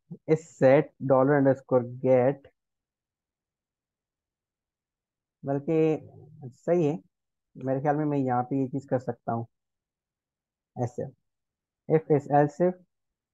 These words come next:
is set $_get, यहाँ पे bracket आ जाएगा, delete I D,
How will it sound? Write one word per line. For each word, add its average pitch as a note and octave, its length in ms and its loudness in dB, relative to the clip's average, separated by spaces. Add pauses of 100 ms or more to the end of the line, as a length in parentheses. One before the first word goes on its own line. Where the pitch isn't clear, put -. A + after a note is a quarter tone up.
(180)
is C#3+ 160 -8 (100)
set C#3 420 2 (2000)
$_get, C3 1500 2
यहाँ B2+ 200 0
पे C3 100 -2
bracket A#2+ 360 -2
आ D3 80 0
जाएगा, D#3 320 -2 (840)
delete D3 480 0
I B2+ 200 0
D, C#3 200 0